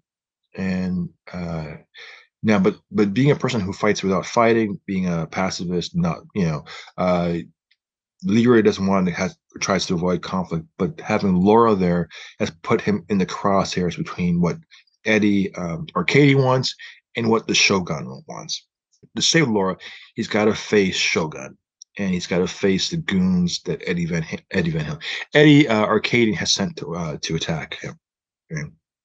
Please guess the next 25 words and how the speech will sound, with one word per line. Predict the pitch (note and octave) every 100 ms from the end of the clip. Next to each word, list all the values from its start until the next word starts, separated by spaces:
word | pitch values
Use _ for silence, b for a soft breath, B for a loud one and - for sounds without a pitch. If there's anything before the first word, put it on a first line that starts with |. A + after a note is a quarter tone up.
| _ _ _ _ _ _ _ _ _ _ -
Uh, | -
the | C3+ -
premise | - C4 A3+ B2
is | A2
really | A#2+ G2
straightforward. | - E2 - D2
It's | -
cut | - G#2+
and | F2+
dry. | C#2+ D2 B B B B
There's | C#3 B2+
no | E3+
twist | F3+ - C3 A2+
or |
turn. | - F#2+ F#2 F#2 B B -
Uh, | F#2+
it's | G2
a | A#2+
love | B2 C#3
story | - - A#2 A#2
between, | A#2 - G#2+ F#2+
uh, | G2 F2+ F2+ -
a | G#2
young | G#2 G#2+ G2
fledgling, | G2+ F2 F#2+ F2+